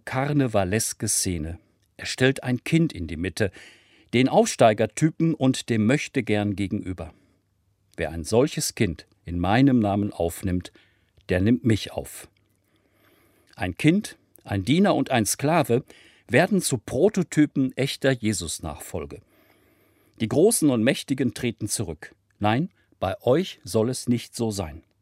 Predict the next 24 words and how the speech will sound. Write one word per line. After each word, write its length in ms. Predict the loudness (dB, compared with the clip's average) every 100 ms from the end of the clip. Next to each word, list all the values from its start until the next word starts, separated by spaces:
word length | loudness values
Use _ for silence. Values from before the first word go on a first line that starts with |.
| _ _ _ _ _ _ _ _ _ _ -4
Hier 100 | 2
werden 240 | 4 4
die 140 | 0 0
Dinge 200 | 2 2
auf 160 | 0
den 220 | 0 -2 -2
Kopf 260 | -8 -6
gestellt. 540 | -8 -8 -10 -14 -16 -20 _ _ _
Auf 120 | 0 4
dem 200 | 4 4
Weg 180 | 2
nach 160 | 2 0
Jerusalem 720 | 2 0 0 0 2 2 2
geht 180 | 0 -2
es 240 | -4 -4
zu 280 | -4 -4 -2
wie 120 | -2
im 180 | -2 -2
Karneval. 640 | -4 -2 0 -2 -6 -10 -16 _ _ _ -6
Gesellschaftliche 760 | 0 2 2 -2 -4 -6 -4
Hierarchien, 680 | -2 -2 -2 -6 -6 -2 -2 -4 _ _
Standesdünkel 880 | 0 2 2 0 0 2 2 0 -2
und 220 | -2 -4
Statusinszenierungen 1400 | -2 -2 -2 -4 -4 -2 -2 0 0 0 2 4 2